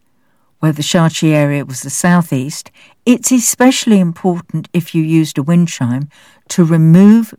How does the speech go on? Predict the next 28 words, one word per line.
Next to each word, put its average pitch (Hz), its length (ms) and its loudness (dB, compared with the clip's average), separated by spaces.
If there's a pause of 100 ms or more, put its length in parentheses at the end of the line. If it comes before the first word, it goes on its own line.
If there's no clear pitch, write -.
the 170 120 -4
wind 214 260 6
chime. 131 380 -6 (320)
Otherwise, 175 540 0
this - 300 -6
year, 120 280 -8 (260)
you 165 140 2
may 214 160 6
find 190 500 -4
you're 165 140 -2
having 160 260 -2
financial 143 640 -4
challenges. 110 720 -8 (760)
So, 135 420 -2 (640)
just 262 280 2
to 196 100 2
recap 165 460 0
again, 131 400 -6 (400)
changes 233 460 4
for 151 120 -2
this - 380 -2
year, 165 280 -2
the 160 160 0
year 165 220 2
of 147 120 -6
the 147 60 -6
water 175 320 -6
tiger, 147 560 -4